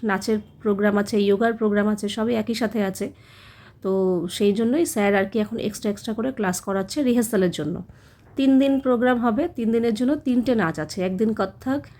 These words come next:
একদিন একটা বাংলা আধুনিক গান, আর একদিন মনে হয় এমনি কোনো একটা গান, মনে নেই আমার ঠিক। তো তিনটে গানের প্রোগ্রাম হবে, তাই রিহার্সালের জন্য গেছে। তো এখন আমি স্নান করতে যাব, আর আমার অভ্যাস হচ্ছে স্নান করতে যাওয়ার আগে আর যদি কোথাও আমি বেরোই,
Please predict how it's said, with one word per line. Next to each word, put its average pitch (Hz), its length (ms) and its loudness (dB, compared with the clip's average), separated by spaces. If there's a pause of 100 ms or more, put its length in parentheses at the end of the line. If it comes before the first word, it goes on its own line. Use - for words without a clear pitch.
একদিন 185 360 0
একটা 208 360 -2 (440)
বাংলা 208 380 4
আধুনিক 220 420 2
গান, 269 160 2 (320)
আর 208 160 0
একদিন 214 300 0
মনে 214 180 4
হয় 220 240 2
এমনি 208 300 4
কোনো 202 240 -2
একটা 190 180 -6
গান, 196 400 -6
মনে 190 220 -2
নেই 190 160 2
আমার 185 220 0
ঠিক। 208 120 -4 (800)
তো 220 80 -4
তিনটে 208 340 -2
গানের 214 280 4 (540)
প্রোগ্রাম 214 300 4
হবে, 220 220 2
তাই 262 160 0
রিহার্সালের 190 460 2
জন্য 269 220 -2
গেছে। - 280 -4 (600)
তো - 60 -4
এখন 220 320 2
আমি 294 180 6
স্নান 254 300 0
করতে 254 280 -2
যাব, 254 280 0
আর 254 140 2
আমার 226 240 4
অভ্যাস 226 420 0
হচ্ছে 254 240 -2
স্নান 214 320 0
করতে 220 320 -2
যাওয়ার 220 280 2
আগে 226 340 2
আর 226 200 -4
যদি 214 260 -2
কোথাও 226 300 -4
আমি 233 160 0
বেরোই, 208 400 2